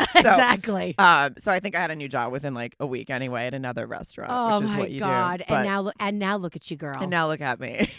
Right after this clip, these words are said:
Speaker 2: So Sarah Colonna, you know her from a bajillion and one things. Um, I mean, I met you when, I feel like you were on Chelsea Handler's show.
Speaker 1: Yeah, on Chelsea Lately when I met you, for
Speaker 2: Of
Speaker 1: sure.
Speaker 2: course, obviously. And, and then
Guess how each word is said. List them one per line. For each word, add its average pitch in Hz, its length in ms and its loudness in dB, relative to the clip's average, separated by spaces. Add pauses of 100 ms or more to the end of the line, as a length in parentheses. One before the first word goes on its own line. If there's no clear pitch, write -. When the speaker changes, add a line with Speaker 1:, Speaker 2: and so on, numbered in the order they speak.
Speaker 2:
So 285 240 2
Sarah 320 240 4
Colonna, 294 500 2 (220)
you 277 140 2
know 302 120 6
her 330 120 4
from 294 160 -2
a 277 40 -2
bajillion 277 500 -2
and 262 120 -2
one 240 220 -2
things. 285 540 -4
Um, 233 540 2 (140)
I 226 120 0
mean, 220 260 -2
I 233 120 0
met 247 180 -2
you 240 200 -2
when, 220 300 -2
I 196 80 -4
feel 269 200 -4
like 302 160 -4
you 233 100 -8
were 196 100 -2
on 180 160 -4
Chelsea 180 340 -6
Handler's 202 320 -6
show. 156 340 -6
Speaker 1:
Yeah, 165 320 2
on 143 120 -6
Chelsea 151 280 -10
Lately 131 300 -6
when 131 140 -8
I 123 80 -8
met 120 180 -12
you, 113 260 -8
for 262 100 2
Speaker 2:
Of 120 60 -6
Speaker 1:
sure. 110 260 -6
Speaker 2:
course, 277 500 -2
obviously. 233 500 -2
And, 254 120 -4
and 233 180 0
then 226 120 0